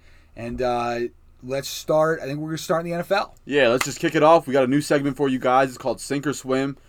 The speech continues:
Speaker 2: So over the next couple of weeks or so, me and Goose are gonna go over a few positions. We don't know how we're gonna group 'em yet. But to start this week, we're gonna go quarterbacks. Now, sink or swim obviously means you're either gonna sink to the bottom or swim and keep afloat. So I'm gonna give you quarterbacks in contract years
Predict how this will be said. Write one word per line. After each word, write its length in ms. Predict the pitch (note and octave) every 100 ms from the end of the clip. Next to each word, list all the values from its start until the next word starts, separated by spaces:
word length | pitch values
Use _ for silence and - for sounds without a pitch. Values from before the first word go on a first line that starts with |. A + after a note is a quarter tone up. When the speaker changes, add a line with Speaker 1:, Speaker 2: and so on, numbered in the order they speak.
| _
Speaker 2:
So 120 | - C3
over 140 | C3+
the 60 | C3
next 180 | C3
couple 240 | - C3+ B2+
of 60 |
weeks 180 | B2+ B2
or 60 | B2
so, 260 | B2 B2+
me 200 | A#2+ B2+
and 80 | B2+
Goose 220 | B2 B2 B2+
are 40 |
gonna 180 | A#2 A2+
go 220 | A#2 A#2+
over 380 | A#2+ A#2 A#2 A#2 -
a 80 | A#2
few 120 | F3+
positions. 580 | F#3 D3 D3 - D3+ D3
We 80 | B2+
don't 160 | B2+
know 140 | C3 A#2+
how 140 | B2+
we're 80 | A#2+
gonna 160 | A#2+ A2+
group 200 | C3 B2+
'em 120 | A#2
yet. 260 | A#2 A#2+ - _ _ -
But 240 | C3 -
to 80 | A#2
start 260 | - E3
this 220 | E3+ D3+ D3+
week, 120 | C#3+
we're 60 |
gonna 140 | C3+ B2+
go 100 | A#2
quarterbacks. 640 | - C3 A2 G2+ F#2 -
Now, 100 | G2+
sink 280 | G#2+ D3 C#3+
or 60 | C3+
swim 420 | C#3 C3 C3+ - - -
obviously 420 | A2+ B2 A#2+ C3+
means 440 | A2+ A2 A#2 C#3 - _
you're 100 | -
either 100 | G#2+
gonna 240 | G2+ G2+ G2
sink 240 | - A2
to 60 | A2+
the 80 | G2
bottom 400 | G#2+ A#2+ D#3+ D#3 _ _
or 160 | - D3
swim 320 | - A3+ C#3
and 100 | G2+
keep 180 | C#3+ C#3
afloat. 440 | - D3 A#2 - _ _
So 120 | - C3+
I'm 60 |
gonna 140 | D3+ C#3
give 80 |
you 100 | C3
quarterbacks 540 | B2+ D#3 D3 C#3 C#3 B2+
in 100 | A2+
contract 540 | - D3 C#3 C#3+ C3
years 420 | C#3 C#3+ C#3+ C#3